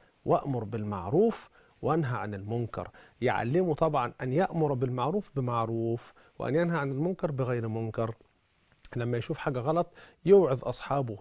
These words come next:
بيربي ابنه يبقى ابنه شخصية فعالة، ابنه يبقى شخص مجدد.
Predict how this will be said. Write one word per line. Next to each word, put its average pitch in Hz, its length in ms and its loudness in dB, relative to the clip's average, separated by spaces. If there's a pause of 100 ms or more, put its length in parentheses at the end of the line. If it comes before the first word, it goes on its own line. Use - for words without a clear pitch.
بيربي 151 520 2
ابنه 180 220 2
يبقى 147 240 2
ابنه 165 180 0
شخصية 156 380 -2
فعالة، 117 600 0 (320)
ابنه 160 260 4
يبقى 127 140 -2
شخص - 300 -6
مجدد. 127 680 2